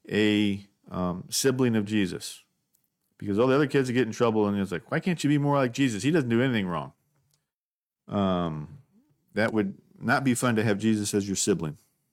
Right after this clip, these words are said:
'cause he, except for this, he always listened. But even here, what was his disobedience? He went to church,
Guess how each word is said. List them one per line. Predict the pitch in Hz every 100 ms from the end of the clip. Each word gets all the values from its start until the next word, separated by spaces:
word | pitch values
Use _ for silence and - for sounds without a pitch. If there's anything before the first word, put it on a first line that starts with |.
| _ _ _ _ _ _ _ _ _ _ _ _ _ _ _ _ _ _ _ _ _
'cause | - 85 - _ -
he, | 110 107 - - - - _
except | 104 - 131
for | 123
this, | 113 160 131 - - _ _ _
he | - 123
always | 131 123
listened. | 143 185 98 85
But | 107
even | 131 139
here, | 123 156 156 104 110 _ _ _ _ _
what | - 113 135
was | 131
his | 123
disobedience? | 123 127 110 135 113 80 - - - _ _ _ _ _ _ _ _ _ _ _ _ _ _ _ _
He | - 117
went | 120 123 123 _ _
to | - 113
church, | 101 - 131 113 110 - - -